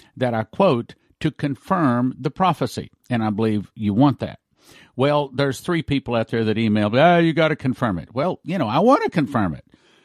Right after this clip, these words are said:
But the problem is sometimes things might not be able to be confirmed. So I emailed Benjamin Fulford, and I said, "Hey, do you have any further evidence on this?"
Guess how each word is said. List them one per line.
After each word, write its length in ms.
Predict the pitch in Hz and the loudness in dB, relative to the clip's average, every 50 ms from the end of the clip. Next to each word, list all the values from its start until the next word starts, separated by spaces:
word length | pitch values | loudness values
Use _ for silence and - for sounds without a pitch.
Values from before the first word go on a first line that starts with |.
| _ _ _ _ _ _ | _ _ _ _ _ _
But 440 | - 98 127 131 131 127 123 98 | -10 -6 -4 -4 -4 -4 -6 -8
the 60 | - 123 | -10 -8
problem 360 | - 139 170 185 196 180 160 | -2 0 2 2 2 2 2
is 480 | 151 151 151 139 - - 135 - 117 | 2 0 0 -2 -4 -8 -12 -12 -12
sometimes 880 | - - - 151 165 185 190 170 180 - - 143 147 156 156 160 143 - | -14 -4 -2 0 0 0 -2 -4 -6 -6 -4 -2 0 0 0 -2 -4 -6
things 500 | - - - 139 143 147 147 143 131 - | -10 -6 -2 -2 0 0 0 -4 -6 -6
might 260 | 123 123 127 135 131 117 | -6 -4 -2 -2 -2 -2
not 300 | 113 123 123 117 95 - | -2 -2 -2 -4 -6 -6
be 120 | 113 117 113 | -4 -4 -2
able 200 | 113 104 120 113 | -2 -4 -6 -8
to 140 | _ - 107 | _ -10 -6
be 120 | 101 104 | -6 -6
confirmed. 560 | 98 - - 107 95 - 101 98 87 62 - - | -6 -4 -6 -4 0 0 0 0 0 -6 -12 -6
So 280 | - 147 120 82 - _ _ _ _ - _ _ _ _ | -4 -2 -2 -2 -6 _ _ _ _ -20 _ _ _ _
I 160 | - 110 117 | -12 -10 -4
emailed 480 | 117 151 180 180 180 175 165 170 175 147 | -2 -2 0 0 0 -2 -2 -4 -4 -2
Benjamin 380 | 139 151 160 151 - 160 143 | 0 -2 0 0 0 0 -2
Fulford, 460 | 127 - - 160 139 - - 104 - - _ _ _ | 0 2 0 0 0 0 -4 -10 -10 -10 _ _ _
and 140 | _ 113 110 | _ -4 -4
I 80 | 107 104 | -4 -4
said, 200 | - - 107 98 | -4 -4 -4 -2
"Hey, 360 | 107 127 143 135 98 73 - _ _ _ _ _ _ _ _ _ | -2 0 0 0 -2 -4 -8 _ _ _ _ _ _ _ _ _
do 60 | - 92 | -4 -2
you 60 | 101 | 0
have 120 | 123 139 | 2 2
any 140 | 156 160 156 | 2 0 0
further 340 | - - 160 151 151 147 139 | 0 0 -2 0 0 0 0
evidence 440 | 151 151 135 120 101 87 78 - - | 0 -2 0 -2 -4 -4 -4 -4 -4
on 120 | 101 87 | -4 -4
this?" 280 | 82 78 71 - - | -4 -6 -10 -14 -20